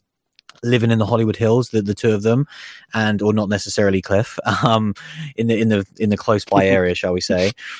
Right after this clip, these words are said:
Speaker 1: Um, and
Speaker 2: Don't even know if it's close
Speaker 1: yeah.
Speaker 2: by, man. <laughs>
Speaker 1: No, he drives for a long time. <laughs> Um,
Speaker 2: <laughs>
Speaker 1: but, uh, yeah, like, th-, that's what the, this movie is about, basically, is, is Cliff, um,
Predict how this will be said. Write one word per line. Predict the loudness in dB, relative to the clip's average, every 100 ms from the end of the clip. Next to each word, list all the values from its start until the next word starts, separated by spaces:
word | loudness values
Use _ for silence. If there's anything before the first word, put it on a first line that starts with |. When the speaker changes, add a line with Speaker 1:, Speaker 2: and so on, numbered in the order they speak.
| -4
Speaker 1:
Um, | 0 2 2 -2 -4
and | -2 2
Speaker 2:
Don't | 4
even | 4 4
know |
if | 0
it's | -4
close | -6 0 4
Speaker 1:
yeah. | 4
Speaker 2:
by, | 4 -2 -4
man. | -2 -2 -4 -12
<laughs> | -16 -8 -2
Speaker 1:
No, | 4 6 8 6
he | 4
drives | 6 6 6
for | 4
a |
long | 6 2
time. | 2 4 4 2 2
<laughs> | 2 4
Um, | 4 2 -2 -8 -12
Speaker 2:
<laughs> | -12 -4
Speaker 1:
but, | -2 -2 2
uh, | 4 4 2 0
yeah, | 4 6
like, | 6 2 2
th-, | 2 2
that's | 0 2
what | 0 0
the, |
this | -2 -2 0
movie | 2 2
is | 2
about, | 0 -2 -2 -4
basically, | -8 -8 -10 -8 -6 -4 -2
is, | -2 -2
is | -4 -4
Cliff, | -4 2 2 2 -2 -20 _ -20 _ -4
um, | 0 0 0